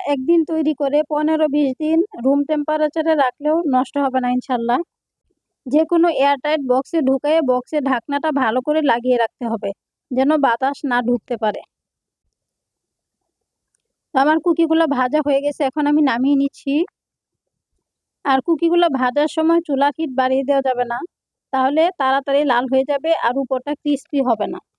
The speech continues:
মিডিয়াম হিটে ভাজলে আস্তে আস্তে উপরের দিকটা সুন্দরভাবে ক্রিস্পি হবে।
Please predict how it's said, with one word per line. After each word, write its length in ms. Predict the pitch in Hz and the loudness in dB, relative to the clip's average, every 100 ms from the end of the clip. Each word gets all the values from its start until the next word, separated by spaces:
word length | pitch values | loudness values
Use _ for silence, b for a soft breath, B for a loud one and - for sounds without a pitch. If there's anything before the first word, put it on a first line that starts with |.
| _ _ _ _ _ _ - | _ _ _ _ _ _ 0
মিডিয়াম 380 | 285 277 320 311 | 2 2 4 4
হিটে 220 | 330 339 277 | 2 0 -2
ভাজলে 400 | 262 262 285 330 262 | -2 -2 0 0 -2
আস্তে 220 | - 294 | -4 -4
আস্তে 220 | 294 - 339 | -4 -2 -2
উপরের 380 | 262 277 269 240 | 0 0 0 0
দিকটা 260 | 262 285 294 | -2 -2 -4
সুন্দরভাবে 600 | 302 277 277 247 247 285 | -2 -2 0 0 0 -2
ক্রিস্পি 420 | - 285 - 254 | -2 -4 -4 -4
হবে। 240 | 233 202 | -2 -4